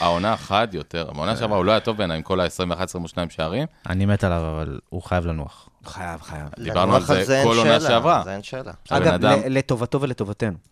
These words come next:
Speaker 1: אה, משהו ש-, שאני חוזר לתחילת הפודקאסט, הסתכלתי, אני, אני לא מצליח להבין את זה,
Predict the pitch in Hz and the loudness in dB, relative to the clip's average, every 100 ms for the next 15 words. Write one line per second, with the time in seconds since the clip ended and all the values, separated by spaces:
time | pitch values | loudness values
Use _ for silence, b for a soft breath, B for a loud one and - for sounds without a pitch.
0 | _ - 135 160 127 - 202 135 95 82 | _ -2 0 2 0 0 -2 0 0 -2
1 | - 95 73 73 95 - 87 135 139 - | -4 -4 -2 -4 -4 -4 -2 -2 -2 -4
2 | 90 120 117 - 131 - 143 - - 90 | -2 -2 -2 -4 -4 -4 -6 -8 -10 -8
3 | 139 139 101 - 80 98 139 123 107 104 | -6 -4 -4 -4 -4 -4 -6 -6 -4 -2
4 | 127 90 90 | -2 -2 -4